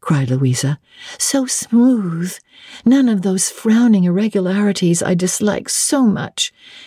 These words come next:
And such a placid eye and smile." And then, to my great relief, Mister Henry Lynn summoned them to the other side of the room to settle some point about the deferred excursion to Hay Common.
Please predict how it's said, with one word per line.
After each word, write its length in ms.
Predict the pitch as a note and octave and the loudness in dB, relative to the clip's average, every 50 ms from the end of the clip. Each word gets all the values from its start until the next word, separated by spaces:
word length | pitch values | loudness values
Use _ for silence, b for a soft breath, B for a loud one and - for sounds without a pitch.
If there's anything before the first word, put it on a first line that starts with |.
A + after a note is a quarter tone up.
| B B B B B | B B B B B
And 140 | F3 F3 E3+ | 2 2 2
such 220 | - E3+ D#3+ - | 0 -2 -6 -6
a 60 | - | -8
placid 680 | - _ - - - E3+ D#3 D#3 D3+ D3 - - B2 A#2+ - - | -12 _ -12 -6 -2 0 0 0 0 -2 -4 -4 -6 -6 -4 -4
eye 400 | C#3+ C#3 B2+ B2+ B2 B2 B2+ C3 | -4 -2 -2 -2 -2 -2 -2 -2
and 140 | B2 C3+ D3 | 0 0 0
smile." 680 | - - - D#3+ C#3+ C3+ C3+ C3 B2+ B2+ B2 C#3 D3 - _ _ _ _ _ _ _ _ _ _ _ _ _ _ _ _ _ _ _ _ _ _ _ _ _ _ _ _ _ _ _ _ _ _ _ _ _ _ - | 0 0 0 0 2 2 0 0 -2 -4 -4 -4 -6 -8 _ _ _ _ _ _ _ _ _ _ _ _ _ _ _ _ _ _ _ _ _ _ _ _ _ _ _ _ _ _ _ _ _ _ _ _ _ _ 0
And 140 | D3 C#3+ C3+ | 2 4 4
then, 320 | C3+ D#3 D3+ C3 C#3 D#3 - _ _ _ _ _ _ _ _ _ _ - | 4 4 2 0 0 -2 -6 _ _ _ _ _ _ _ _ _ _ 0
to 100 | - D#3+ | 2 2
my 140 | D3+ C3+ C3+ | 4 4 2
great 360 | C3 - C#3 D3 E3+ E3 - | 0 0 0 0 0 0 2
relief, 460 | G#3 G#3+ G3 F3 C#3+ C#3+ - - - _ _ _ _ _ _ _ _ _ - | 0 0 0 0 -2 -4 -6 -12 -18 _ _ _ _ _ _ _ _ _ 0
Mister 300 | E3 E3+ E3+ - E3+ D#3+ | 2 2 2 0 -2 -4
Henry 420 | - - E3+ E3+ F3+ G3+ G#3+ B3+ | -2 2 2 4 4 4 4 2
Lynn 380 | C#4 A3 E3+ C#3+ B2+ B2 C3 C#3 | 2 2 2 2 2 2 2 0
summoned 380 | - - F3 D#3 D3+ D#3 D#3 E3 | 0 -2 -2 0 0 0 -2 0
them 160 | D#3+ E3 E3+ | -2 -2 -2
to 120 | - F3+ | -2 -2
the 160 | E3+ F3 - - | -2 -2 -2 0
other 200 | E3 D#3 D#3+ G3 | 0 0 0 0
side 340 | - - F3+ D#3 D3+ C#3 D3 | 0 0 -2 -2 -2 -4 -4
of 80 | C#3+ | -4
the 120 | - F#3+ F3+ | -2 -2 0
room 380 | E3+ D#3 C#3 C3 A#2+ B2+ B2+ - B B B B B B B B | 0 0 0 0 0 -2 -4 -6 B B B B B B B B
to 100 | - F#3 | 0 0
settle 320 | - - G#3+ G#3+ - E3 | 0 0 -2 -4 -4 -4
some 300 | D#3 - - G3+ G3 G3+ | -4 -2 0 0 0 0
point 400 | G#3 - - A#3+ G#3+ D#3 B2+ - | 0 -2 0 0 2 0 0 -2
about 240 | D#3 C#3+ D3+ C#3+ - | -4 -4 -4 -2 -2
the 100 | - D#3 | -2 0
deferred 500 | D#3 F3+ E3+ - - A#3 A3 F#3 C#3+ B2+ | 0 0 -2 -2 0 0 2 2 2 0
excursion 640 | C3+ B2 - - - A3+ A3+ G#3+ F3 - - B2+ C3 | -2 -6 -6 -4 -2 0 0 0 0 0 0 -2 0
to 100 | - F3 | 0 0
Hay 240 | F3 F3+ E3+ D#3+ D3 | 2 2 2 2 0
Common. 520 | - - - B3 A#3 F#3+ D#3 C#3+ C#3+ C#3+ | -2 -2 0 2 2 4 2 2 -2 -4